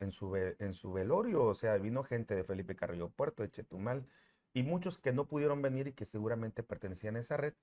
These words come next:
y que en su momento la sumó a Mara Lezama para que Mara tuviera también votos. O sea, sí tenía una fuerza específica. A lo mejor no era tan mayúscula como la que tuvo su papá,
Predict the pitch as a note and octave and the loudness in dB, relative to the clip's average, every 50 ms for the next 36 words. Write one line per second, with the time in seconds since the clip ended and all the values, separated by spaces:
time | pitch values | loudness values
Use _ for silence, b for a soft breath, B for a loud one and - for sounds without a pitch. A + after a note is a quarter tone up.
0 | _ _ _ _ _ _ _ _ _ _ _ _ _ _ _ _ _ _ _ D#3 | _ _ _ _ _ _ _ _ _ _ _ _ _ _ _ _ _ _ _ -2
1 | D3 - - D3 C#3 C3+ - D3 C#3 C3+ C3+ C3+ C#3 D#3 E3 E3+ E3+ E3+ G#3+ A3 | 2 4 6 6 6 4 2 0 2 4 4 6 6 6 6 6 4 4 4 4
2 | - - - - A#2+ A#2+ A2+ G#2+ - - A#2+ A2 A2+ B2 C3 C#3+ C#3+ C3+ B2+ B2 | 4 2 0 2 4 4 4 4 2 -2 -2 0 2 2 2 2 2 2 4 4
3 | C3+ C#3 C3 A#2+ - - B2 A2+ A2+ C3 - - B2 G#2+ G2+ - - F#2+ F#2+ G2 | 4 2 0 -2 -2 -2 -2 0 -2 -2 0 0 0 0 0 -2 -4 -2 -2 0
4 | G2+ G#2 A2+ A2+ - G#2 G2 G2 G2 G2 G2 G2 G#2 G#2 G#2+ A2+ A#2 A#2 C#3 F3 | 0 0 0 -2 -4 -4 -4 -2 -2 -2 -2 -2 -2 0 2 2 4 6 8 8
5 | F3+ F3+ - G#2+ F2+ - - _ _ _ _ - - _ _ _ - C#3 C3 - | 6 6 2 -4 -4 -6 -10 _ _ _ _ -20 -20 _ _ _ 0 4 4 4
6 | - - - F3+ - - F3 D#3 D#3 E3 F#3 E3+ B2+ A2 G2 F#2+ - _ _ _ | 4 4 0 -2 0 2 2 4 2 2 2 2 2 2 2 -2 -4 _ _ _
7 | _ _ B2 B2 C3+ C3+ B2+ - - D3 C3 B2+ B2 - B2 A#2 - - B2+ A#2+ | _ _ 0 2 2 2 2 4 4 4 4 4 4 0 -2 -2 0 -2 -2 -2
8 | - E3 D#3 - C3+ A2+ - G#2 - - _ _ _ _ _ _ _ _ _ _ | -2 -4 -4 -4 -6 -6 -6 -8 -10 -10 _ _ _ _ _ _ _ _ _ _
9 | - A2 A2+ A2+ A2 G#2+ - D3 D3+ D3+ D3 D3 D3+ D3+ C#3+ - - A#2 A2 A2 | -2 0 2 2 2 2 2 0 0 2 2 2 2 0 0 0 0 0 2 2
10 | G#2+ G#2+ G#2 A#2+ B2+ B2+ - - B2 C3 C3+ C3 C3 - A2+ G#2+ G2+ G2+ G2 F#2+ | 0 0 0 -2 -2 -4 -4 -4 -2 0 0 0 0 -2 -4 -4 -2 -2 -2 -2
11 | - G2+ F#2 - A2+ A2+ A2 A2 - - A2 - G#2+ - - B2 G#2+ | -4 -6 -4 -2 -2 0 0 -2 -4 -6 -8 -8 -6 -4 -4 -4 -4